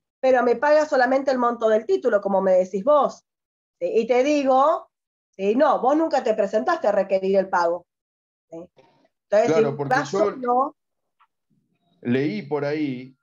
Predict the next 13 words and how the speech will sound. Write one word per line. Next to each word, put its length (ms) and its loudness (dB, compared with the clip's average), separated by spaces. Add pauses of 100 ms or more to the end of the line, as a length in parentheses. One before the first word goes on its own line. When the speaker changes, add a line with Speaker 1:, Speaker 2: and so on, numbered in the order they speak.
Speaker 2:
en 120 -8
algún 320 -4
lado, 540 -6 (540)
que 600 -6
el, 1080 -6 (640)
el 140 -2
requerido, 1040 -6
en 100 -6
este 240 -8
caso 320 -4
de 100 -2
pago, 460 -8
Speaker 1:
Sí, 280 -6